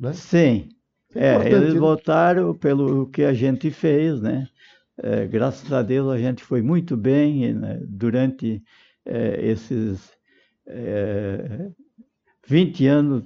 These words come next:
Speaker 2: de, como gerente, como presidente na Cooper Cocal. A gente trabalhou, nós, honestamente, seriamente,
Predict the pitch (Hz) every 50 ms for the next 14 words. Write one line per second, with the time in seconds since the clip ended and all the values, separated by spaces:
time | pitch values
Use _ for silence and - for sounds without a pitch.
0 | - - - 120 123 120 - - 147 156 156 143 110 107 135 135 123 135 143 165
1 | 170 175 180 - - 151 147 147 143 131 120 - 139 147 135 107 95 107 127 135
2 | 143 143 - 135 131 123 117 - 131 - - 131 - - 143 117 110 - 120 120
3 | 127 156 185 180 170 - _ _ _ _ _ - 123 113 104 131 127 - - -
4 | _ 151 135 123 117 113 113 113 120 135 147 131 127 127 131 107 - - - -
5 | - 160 165 165 151 135 131 139 139 139 - - 120 117 113 117 120 117 120 135
6 | 131 - _ _ _ _ - - - 165 175 170 165 156 139 123 120 123 123 127
7 | 131 135 131 - - _